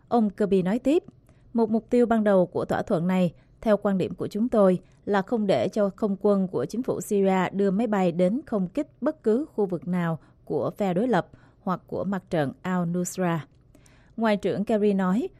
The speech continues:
cuộc chiến tranh Syria là cuộc xung đột phức tạp nhất mà ông từng gặp phải trong mấy mươi năm ông làm việc trong cương vị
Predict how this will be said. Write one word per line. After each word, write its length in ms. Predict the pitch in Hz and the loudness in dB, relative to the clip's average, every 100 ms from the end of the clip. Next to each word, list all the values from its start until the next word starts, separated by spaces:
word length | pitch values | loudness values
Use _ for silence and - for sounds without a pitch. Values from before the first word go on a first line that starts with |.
| _ | _
cuộc 220 | - 196 190 | 0 0 0
chiến 260 | 214 294 | -2 -2
tranh 280 | - 214 196 | 0 0 0
Syria 540 | 185 202 196 190 185 | 0 0 4 4 4
là 280 | 180 180 170 | 2 2 0
cuộc 260 | - 175 160 | -2 -4 -4
xung 220 | - 196 | -4 0
đột 200 | 185 160 | 0 -2
phức 180 | 320 - | -6 -4
tạp 200 | 185 190 | -4 0
nhất 220 | 226 359 - - - | 2 0 -4 -12 -2
mà 140 | 190 | 0
ông 220 | - 202 | 2 0
từng 220 | 196 185 | 0 -2
gặp 160 | 175 170 | 0 -2
phải 280 | - 143 127 | -2 -2 -2
trong 340 | 208 208 190 185 | -2 -2 0 0
mấy 140 | 214 | 0
mươi 200 | 294 214 | 0 -2
năm 240 | 196 185 - | 0 -2 -2
ông 180 | 185 | -2
làm 180 | 180 165 | -2 -2
việc 280 | 160 160 - | -2 -4 -4
trong 180 | 202 185 | -4 -2
cương 200 | 196 180 | -4 0
vị 260 | 180 139 | 0 0